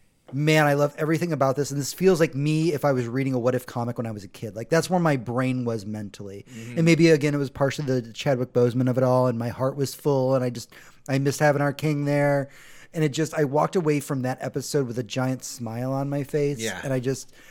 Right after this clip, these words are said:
Speaker 1: I was just so happy. If that had been the only episode he had been in, I would have been so happy. I would have been like, "That's it. That's, that,
Speaker 2: Yeah.
Speaker 1: that's the finale, y'all."
Speaker 2: That's, and
Speaker 1: Like,
Speaker 2: it's
Speaker 1: that's
Speaker 2: good.
Speaker 1: He went out with a bang. And just the ability of the story to revolve around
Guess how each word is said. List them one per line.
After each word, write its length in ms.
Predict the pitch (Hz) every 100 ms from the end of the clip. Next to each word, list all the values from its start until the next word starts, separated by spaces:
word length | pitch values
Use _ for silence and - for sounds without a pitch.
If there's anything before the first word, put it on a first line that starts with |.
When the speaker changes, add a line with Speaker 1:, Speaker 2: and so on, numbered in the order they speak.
| -
Speaker 1:
I 60 | 147
was 140 | 147 143
just 120 | -
so 80 | 160
happy. 200 | 139 147
If 180 | 175 -
that 160 | 190 170
had 140 | 190
been 100 | 170
the 140 | 160 139
only 220 | 135 135
episode 380 | 127 135 147 120
he 100 | 139
had 100 | 131
been 120 | 139
in, 100 | 139
I 100 | 131 131
would 100 | 123
have 60 |
been 120 | 117
so 180 | 101 120
happy. 140 | 98 104
I 100 | 131
would 80 | 135
have 60 |
been 60 | 143
like, 80 | -
"That's 220 | 175 -
it. 200 | 185 -
That's, 160 | 139 -
that, 200 | 165 123
Speaker 2:
Yeah. 80 | 104
Speaker 1:
that's 260 | 175 175
the 80 | -
finale, 480 | - 196 214 196 170
y'all." 420 | 151 165 165 160
Speaker 2:
That's, 320 | 117 123 - -
and 100 | -
Speaker 1:
Like, 100 | 139
Speaker 2:
it's 80 | 131
Speaker 1:
that's 160 | 147 139
Speaker 2:
good. 320 | 143 131 104
Speaker 1:
He 120 | -
went 160 | 165 170
out 160 | 170 196
with 100 | 185
a 60 |
bang. 500 | 170 196 170 135 123 - - - -
And 160 | 180 160
just 280 | 190 190
the 140 | 185 185
ability 400 | 143 165 190 202
of 100 | 170
the 120 | 170
story 520 | - 160 135 139 147
to 560 | 139 - 135 123 123 113 - - 139
revolve 400 | 139 131 135 147
around 500 | 143 139 139 139